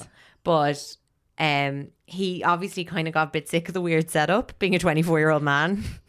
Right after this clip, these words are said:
<laughs> and, um, went, started going out with someone else. And then Jen completely <laughs> panicked <laughs> and told him,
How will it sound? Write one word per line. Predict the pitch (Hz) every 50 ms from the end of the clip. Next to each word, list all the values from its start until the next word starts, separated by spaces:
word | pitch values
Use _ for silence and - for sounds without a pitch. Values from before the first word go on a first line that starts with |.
| - -
<laughs> | - - - - - -
and, | - 208 170 180 240 233 196 - -
um, | 285 247 240 247 254 233 220 208 - - - - 277 262 220 -
went, | 196 208 202 190 202
started | - 214 202 202
going | 190 208 202 190
out | 185
with | 180 170
someone | - 170 156 151
else. | 165 165 139 117 - - - - _ - - - - -
And | 185 196 196
then | 196 202 208 208 208 - - 170
Jen | - 202 185 190 202 214 214 220 226 220
completely | - 202 196 214 208 185 196 196 185 170
<laughs> | 175 -
panicked | - 214 220 220 214 233 190 196 - - - - - - - - - - - 427 453 453 494 466 440 440 370 302 311
<laughs> | 302 _ _ _ - - - - - - - - 370 -
and | 311 311 - 277 302 - - - - _ _ _ - - - - - 320 247 - -
told | - - - 269 311 370 381 381 370 -
him, | 247 175 156 127 127 156 -